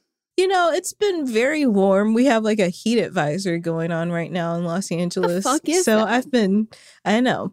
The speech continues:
Speaker 1: but I've been sitting outside. Yesterday, I was supposed to direct an audiobook, and there were some technical difficulties on the engineer's
Speaker 2: Mm-hmm.
Speaker 1: side, and so I didn't. So I was like,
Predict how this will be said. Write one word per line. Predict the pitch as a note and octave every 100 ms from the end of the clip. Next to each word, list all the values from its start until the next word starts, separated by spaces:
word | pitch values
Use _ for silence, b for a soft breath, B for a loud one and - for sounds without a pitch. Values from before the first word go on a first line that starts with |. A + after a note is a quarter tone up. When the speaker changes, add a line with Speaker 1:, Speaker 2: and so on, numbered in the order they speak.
| -
Speaker 1:
but | G3+ -
I've | G#3+ B3
been | C4+ C4+
sitting | - G#3+ A3+ A3+
outside. | A#3 - B3+ B3 D#3+ - -
Yesterday, | G3+ A3 - B3+ A#3+ A#3+ A3+
I | D#3+
was | E3+
supposed | - F3+ G3
to | F#3+
direct | E3+ E3+
an | F3
audiobook, | - F3 F#3+ F3+ F#3+ F3 F3+ D#3+
and | D3+
there | C3+
were |
some | E3+ -
technical | G#3+ G#3 A3+ G#3+ G#3+
difficulties | F#3+ G3 G#3 F#3+ - G3 -
on | D#3 E3+ F3 E3+
the | D#3 C#3+ C#3 F#3+ _
engineer's | E3 F3+ E3 E3+ F#3 F#3+ G3+
Speaker 2:
Mm-hmm. | - -
Speaker 1:
side, | G#3+ B3+ A#3 F#3+ -
and | E3+
so | - D3 D3 C#3+ E3+ - B B B B _ _ -
I | C#3+
didn't. | D#3+ F3+ D4 G3 E3+
So | -
I | F#3+ A#3+
was | B3 A#3+
like, | A3+